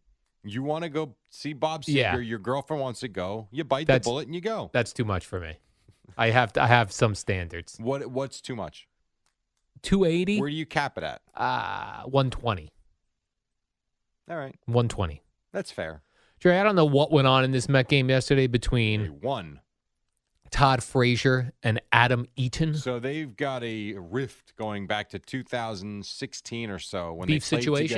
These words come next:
Speaker 1: together. Yeah, they did not get along when they played together on the White Sox.
Speaker 2: Okay.
Speaker 1: So this is continued. That's
Speaker 2: So,
Speaker 1: what that is.
Speaker 2: I'm not sure what happened, but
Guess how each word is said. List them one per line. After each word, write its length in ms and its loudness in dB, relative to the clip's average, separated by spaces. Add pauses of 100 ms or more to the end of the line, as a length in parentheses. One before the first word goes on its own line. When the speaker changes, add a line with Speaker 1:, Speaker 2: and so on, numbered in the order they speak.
Speaker 1:
together. 60 -8
Yeah, 180 -4
they 120 -6
did 140 -8
not 220 -4
get 120 -4
along 460 -6
when 120 -8
they 80 -6
played 300 -10
together 300 -8
on 80 -8
the 60 -8
White 220 -6
Sox. 420 -14 (100)
Speaker 2:
Okay. 480 0
Speaker 1:
So 100 -12
this 220 -10
is 120 -14
continued. 720 -10 (600)
That's 120 6
Speaker 2:
So, 60 6
Speaker 1:
what 140 -10
that 160 -6
is. 140 -16
Speaker 2:
I'm 180 4
not 160 0
sure 100 4
what 140 4
happened, 320 4
but 180 4